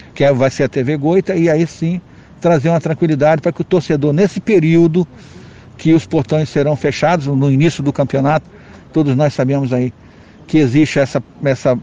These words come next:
é, possibilidade praticamente de cem por cento dos portões ser fechados, o torcedor assistir os jogos do Goitacás em suas residências, ou na casa de um amigo, ou num,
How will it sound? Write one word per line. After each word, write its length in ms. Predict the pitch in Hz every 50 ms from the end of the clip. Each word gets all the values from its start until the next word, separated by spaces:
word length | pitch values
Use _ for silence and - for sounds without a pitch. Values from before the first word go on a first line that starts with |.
| - -
é, 200 | 127 127 123 117
possibilidade 520 | - - 143 - - 135 123 135 131 123
praticamente 560 | - - 139 127 - - - 131 135 127 - -
de 100 | 127 120
cem 180 | - 139 131
por 100 | - -
cento 240 | - - 147 151 147 - - - - - - - -
dos 120 | 135 -
portões 380 | - 151 143 - - 135 131 -
ser 100 | - 151
fechados, 460 | - 165 - - 156 160 160 151 - - - - - -
o 80 | - 160
torcedor 440 | - - 175 - - 156 135 143 151
assistir 540 | 143 - - 151 - - - 139 143 151 - - - - - - - - - -
os 160 | - 139 123
jogos 240 | 104 139 143 143 123
do 80 | 135 127
Goitacás 680 | 127 139 123 147 131 - 139 131 139 143 - - - - -
em 120 | 143 143 123
suas 260 | - - 139 127 113
residências, 800 | 123 123 113 110 104 139 151 165 175 175 165 139 - - 113 - - - - - - - -
ou 120 | 135 147
na 120 | 143 139 120
casa 200 | - 139 131 131
de 80 | 127
um 40 | 135
amigo, 520 | 127 123 135 151 165 170 160 131 120 117 - - - - - - -
ou 220 | - 170 175 170 151
num, 340 | 139 131 120 117 113 117